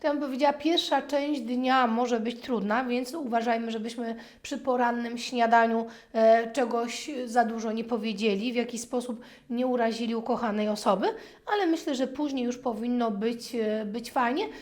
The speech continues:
szczególnie jeżeli zaplanujemy wspólne wyjście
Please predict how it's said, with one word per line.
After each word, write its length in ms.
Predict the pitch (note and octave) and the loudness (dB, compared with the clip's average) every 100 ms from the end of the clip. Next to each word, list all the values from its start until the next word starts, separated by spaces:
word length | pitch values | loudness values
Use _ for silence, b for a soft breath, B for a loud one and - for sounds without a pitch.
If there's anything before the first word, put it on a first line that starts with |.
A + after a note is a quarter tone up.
| B | B
szczególnie 640 | - - D4+ B3 F4 E4+ C#4 | -14 -2 0 2 2 2 0
jeżeli 340 | B3+ C4 C4 | 0 0 -2
zaplanujemy 800 | A#3+ D4+ D4+ C4 A#3+ A#3 A#3 B3 | 2 0 2 0 0 -2 -2 -4
wspólne 580 | - - B3+ A#3 A#3 A3+ | -6 -8 -6 -4 -2 -4
wyjście 640 | G3+ A#3 C#4 C4+ - C4 | -4 -2 -2 -2 -2 -2